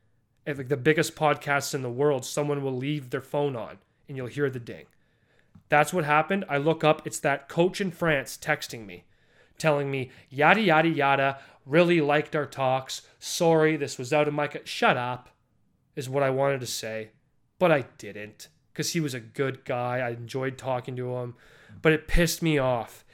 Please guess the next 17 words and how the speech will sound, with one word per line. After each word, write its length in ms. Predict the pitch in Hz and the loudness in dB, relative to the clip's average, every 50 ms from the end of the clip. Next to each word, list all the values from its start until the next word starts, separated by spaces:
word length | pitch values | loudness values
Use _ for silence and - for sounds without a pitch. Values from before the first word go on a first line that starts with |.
| - - | -20 -8
It 140 | - 156 147 | -8 -6 -2
just 220 | - 175 156 - 147 | 0 0 0 0 -2
re-stirred 800 | 143 135 147 160 170 175 160 - - - - 160 160 160 156 156 | -8 -4 0 0 2 2 2 0 -2 -4 -2 0 0 0 2 2
those 200 | 156 147 139 143 | 0 2 2 0
emotions 580 | 135 135 131 131 147 143 - - 170 165 160 | -2 0 0 2 2 0 0 -2 -2 0 0
of 100 | 143 127 | -2 -2
my 180 | 131 131 123 120 | -2 -4 -4 -4
anger, 520 | 123 127 135 143 151 151 160 175 180 170 - - - - - - | -2 -2 0 0 0 2 2 0 0 -2 -6 -18 -20 -20 -20 -12
so 180 | - - 151 147 | -2 2 4 4
I 60 | 143 | 4
had 240 | 135 131 139 139 123 | 4 2 2 0 0
to 60 | 127 | -4
press 340 | - - - 170 165 160 165 | -6 -2 2 2 2 2 2
pause 480 | - - 156 151 143 143 147 147 143 135 | -2 0 2 4 4 4 4 2 0 -2
and 240 | 151 143 131 131 139 | -6 -8 -6 -4 -2
restart 600 | 143 147 139 - - - - 147 139 139 139 139 | -2 -2 -2 -4 -6 -2 -2 0 2 2 2 2
it. 180 | 139 139 139 | 2 0 -2